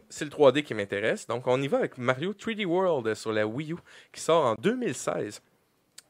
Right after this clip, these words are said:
que les joueurs, où les joueurs vont pouvoir porter des costumes de chats super cute, qui vont leur permettre de grimper aux arbres, euh, à, sur l'épaule des drapeaux, et cetera, et cetera. Puis, c'est une réminiscence de Mario Bros deux,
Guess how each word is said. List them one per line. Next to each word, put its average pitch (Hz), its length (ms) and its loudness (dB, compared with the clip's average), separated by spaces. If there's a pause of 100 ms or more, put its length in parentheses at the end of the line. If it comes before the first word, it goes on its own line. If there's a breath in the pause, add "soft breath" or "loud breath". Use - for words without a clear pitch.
que 131 100 -2
les 127 220 2
joueurs, 160 420 6
où 139 100 0
les 147 140 0
joueurs 214 140 0
vont 160 160 -2
pouvoir 135 240 -2
porter 131 260 -4
des 147 140 -4
costumes 139 360 -4
de 113 140 -2
chats 147 180 -4
super 151 440 -2
cute, 151 320 -12
qui - 500 -12
vont 123 80 0
leur 131 140 4
permettre 156 320 2
de 110 60 0
grimper 127 380 -2
aux 120 220 0
arbres, 147 500 6
euh, 110 280 0 (320 loud breath)
à, 107 240 4
sur 139 140 -2
l'épaule 139 360 2
des 123 140 2
drapeaux, 139 640 0
et - 40 -2
cetera, 110 380 -6
et 107 80 -4
cetera. 139 500 -4
Puis, 160 240 -6 (1200 soft breath)
c'est - 260 -10
une 214 100 0
réminiscence 165 720 2
de 123 100 2
Mario 120 300 2
Bros 117 220 6
deux, 110 320 -2